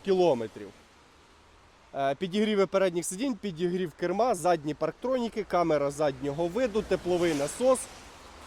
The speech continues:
Ціна п'ятнадцять вісімсот. Далі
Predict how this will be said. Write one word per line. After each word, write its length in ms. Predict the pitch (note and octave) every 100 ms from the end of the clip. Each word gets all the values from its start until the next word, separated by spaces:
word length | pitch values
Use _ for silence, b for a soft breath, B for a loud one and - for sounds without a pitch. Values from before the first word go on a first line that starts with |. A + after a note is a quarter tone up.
| -
Ціна 340 | - F3+ A3+ B3
п'ятнадцять 760 | G#3 F#3+ E3+ F3+ F#3 F#3 - D3+
вісімсот. 580 | E3 F3 D3+ - A2 - - - - - - - - - - - - -
Далі 360 | D3+ F3 D3